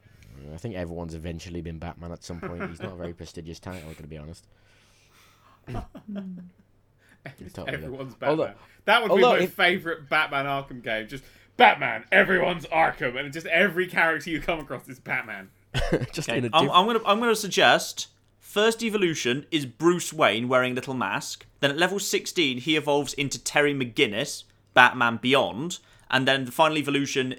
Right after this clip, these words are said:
Speaker 3: is Batman from, uh, Dark Knight Returns in the massive Batman mecha suit.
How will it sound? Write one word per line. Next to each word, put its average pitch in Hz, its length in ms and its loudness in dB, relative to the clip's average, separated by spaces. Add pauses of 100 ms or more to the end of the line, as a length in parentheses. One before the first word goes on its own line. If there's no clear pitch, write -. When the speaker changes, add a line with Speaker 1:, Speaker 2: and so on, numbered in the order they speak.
Speaker 3:
is 123 280 2
Batman 113 760 2
from, 113 560 -2
uh, 117 140 2
Dark 117 300 2
Knight 113 140 0
Returns 110 360 -4
in 113 60 -6
the 117 60 -6
massive 113 440 -2
Batman 107 400 2
mecha 101 240 -8
suit. - 340 -12